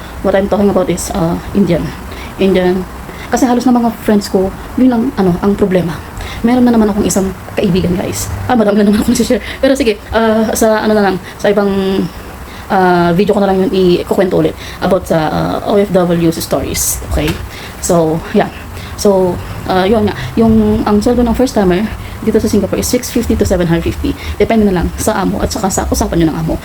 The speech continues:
Um, meron kang four days, day off. Depende din yung off nyo,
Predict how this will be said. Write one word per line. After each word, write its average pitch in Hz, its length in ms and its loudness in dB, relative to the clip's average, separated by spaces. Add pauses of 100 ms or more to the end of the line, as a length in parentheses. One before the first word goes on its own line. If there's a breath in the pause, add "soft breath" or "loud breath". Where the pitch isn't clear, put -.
(220 loud breath)
Um, 190 320 0
meron 180 240 2
kang 185 160 0
four 196 160 0
days, 175 400 0
day 165 160 2
off. 117 160 0 (240 loud breath)
Depende 226 320 2
din 208 160 2
yung - 160 -2
off 165 160 -6
nyo, 185 80 4